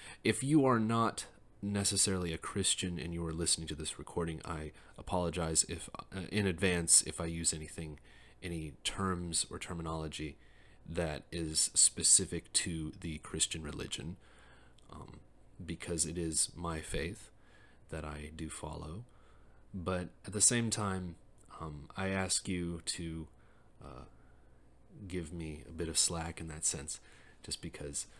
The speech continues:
um, I am talking mostly to a Christian audience when I discuss this. So, what I really wanna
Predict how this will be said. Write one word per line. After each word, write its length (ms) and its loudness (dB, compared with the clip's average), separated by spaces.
um, 220 -10
I 140 -4
am 240 -2
talking 580 -4
mostly 800 0
to 500 -4
a 60 -8
Christian 500 2
audience 540 -6
when 100 -6
I 140 -8
discuss 420 0
this. 320 -4
So, 480 8
what 140 0
I 40 4
really 280 4
wanna 420 0